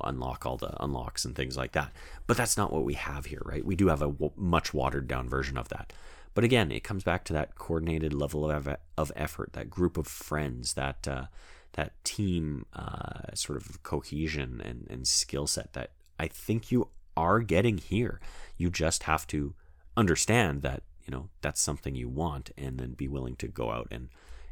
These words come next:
and work on it in that sense. So anyways, that's a part of why I wanted this, to bring up this article, because again, you know, I think the stats around Legendary are cool. It's really exciting to hear that, you know,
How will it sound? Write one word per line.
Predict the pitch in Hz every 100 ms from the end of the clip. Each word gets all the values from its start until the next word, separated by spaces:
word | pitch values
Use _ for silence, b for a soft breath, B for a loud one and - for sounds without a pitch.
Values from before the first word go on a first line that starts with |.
| -
and | 65
work | 64 73 -
on | -
it | - -
in |
that | - -
sense. | - - - -
So | - - - - - - - - - - -
anyways, | 110 101 78
that's | 87
a | 98
part | - 101
of | 147
why | 147 120
I |
wanted | 80 76 82 78
this, | 76 - B B B -
to |
bring | 85 87
up | 80 -
this | 76
article, | 64 - - -
because | - 80 71
again, | 107 95 73 71
you |
know, | 76 53
I | 80
think | 123 -
the | 76
stats | - 76 73 - 69
around | 67 69 67
Legendary | 67 69 73 76 76 73
are | 50
cool. | - 73 73 113 B B B
It's | 87
really | 90 85 73
exciting | - 71 69 71
to | 69
hear | 60 - 69 69
that, | - -
you | -
know, | -